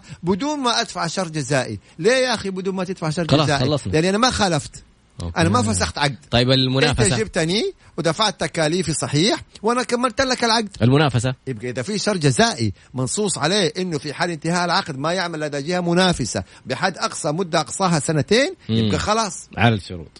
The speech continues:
Speaker 2: أوكي.
Speaker 1: تمام؟ إذن أنا هنا في هذه الحالة إذا انتهى عقد العمل،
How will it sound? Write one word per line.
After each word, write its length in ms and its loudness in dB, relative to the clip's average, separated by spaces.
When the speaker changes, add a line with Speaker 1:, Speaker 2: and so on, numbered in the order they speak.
Speaker 2:
أوكي. 100 -8
Speaker 1:
تمام؟ 340 0
إذن 220 2
أنا 180 0
هنا 160 2
في 140 0
هذه 240 2
الحالة 440 0
إذا 360 -2
انتهى 380 -4
عقد 280 -6
العمل، 480 -2